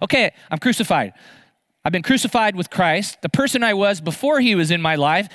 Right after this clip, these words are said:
that person's gone, going away.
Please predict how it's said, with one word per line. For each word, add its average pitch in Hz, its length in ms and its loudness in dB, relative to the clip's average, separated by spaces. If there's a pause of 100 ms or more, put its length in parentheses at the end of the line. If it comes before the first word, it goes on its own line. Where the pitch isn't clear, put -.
(140)
that 214 160 0
person's 185 480 -4
gone, 180 600 -2 (300)
going 196 260 0
away. 180 520 2